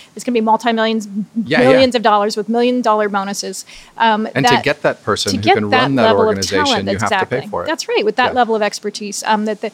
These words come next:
Speaker 2: Yep.
Speaker 1: you know, that, uh, so that's something else I think that needs to shift in our understanding. You know, we are,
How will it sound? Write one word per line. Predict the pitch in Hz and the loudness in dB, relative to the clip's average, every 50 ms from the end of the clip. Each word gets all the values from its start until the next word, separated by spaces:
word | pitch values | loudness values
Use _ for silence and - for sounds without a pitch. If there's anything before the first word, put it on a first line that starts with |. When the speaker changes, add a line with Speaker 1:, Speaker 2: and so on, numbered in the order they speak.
| - - | -10 -10
Speaker 2:
Yep. | - - - | -10 -10 -8
Speaker 1:
you | - 302 294 | -6 -4 0
know, | 294 294 294 294 294 | 0 2 2 2 2
that, | 254 226 214 - - - | 2 0 0 0 -4 -8
uh, | - - 143 214 208 202 202 | -8 -4 -2 0 0 0 -2
so | 202 - - 254 247 233 226 214 214 226 - | -2 -2 2 4 6 6 6 4 2 -2 -2
that's | - 233 226 220 | 0 0 0 0
something | - 247 226 - 214 202 | -2 -4 -4 -2 -4 -4
else | 202 202 214 - | -4 -6 -4 -4
I | 208 | -6
think | 202 208 202 | -6 -6 -8
that | - | -6
needs | 202 208 190 - | -8 -8 -8 -8
to | - 208 | -8 -6
shift | 202 - 214 208 - - - - | -6 -4 -4 -6 -8 -10 -14 -12
in | - 214 | -8 -6
our | 208 202 202 | -4 -4 -4
understanding. | 202 196 202 - - 202 196 202 196 196 208 | -4 -6 -8 -8 -8 -8 -6 -6 -6 -4 -4
You | 214 | -4
know, | 214 208 202 202 208 214 - _ _ _ _ _ _ - - - | -4 -6 -6 -8 -10 -14 -16 _ _ _ _ _ _ -14 -10 -6
we | 214 240 233 233 226 | -4 -2 0 0 -2
are, | - - 208 202 202 202 202 202 196 | 0 0 0 2 2 2 0 0 -2